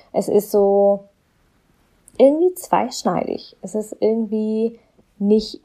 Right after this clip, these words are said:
positiv belegt, nicht richtig negativ belegt. Es bewegt sich so irgendwie dazwischen. Ja, und das erzeugt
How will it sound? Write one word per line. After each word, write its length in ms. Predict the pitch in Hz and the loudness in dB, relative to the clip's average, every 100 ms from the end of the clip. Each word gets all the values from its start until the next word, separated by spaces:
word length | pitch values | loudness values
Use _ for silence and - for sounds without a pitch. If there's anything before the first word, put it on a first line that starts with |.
| _ _ _ - | _ _ _ -2
positiv 960 | 240 240 254 - 247 254 269 - - _ _ _ _ - _ _ | 2 2 0 0 0 0 -2 -6 -20 _ _ _ _ -20 _ _
belegt, 680 | 220 233 247 269 - - _ _ | 4 6 6 4 -2 -20 _ _
nicht 440 | 202 202 202 214 190 | -6 2 2 2 2
richtig 480 | 196 202 202 175 | 2 4 0 0
negativ 640 | 196 214 254 254 254 240 - | 0 2 2 2 -2 -6 -4
belegt. 460 | 247 254 277 262 | 0 2 2 -2
Es 120 | - | -12
bewegt 480 | - 202 196 254 254 | -8 -6 2 2 2
sich 220 | - 208 | -8 -4
so 60 | 214 | 0
irgendwie 400 | - 214 202 202 | 2 2 0 -8
dazwischen. 800 | - - - 208 - - - 175 _ _ _ _ _ _ _ _ _ _ - | -12 -20 -12 -10 -8 -8 -10 -14 _ _ _ _ _ _ _ _ _ _ -6
Ja, 260 | 190 196 | -4 -2
und 300 | - - 180 | -4 -6 -4
das 140 | 185 185 | -4 0
erzeugt 800 | 214 - 233 277 302 302 - | -2 0 2 4 4 2 -6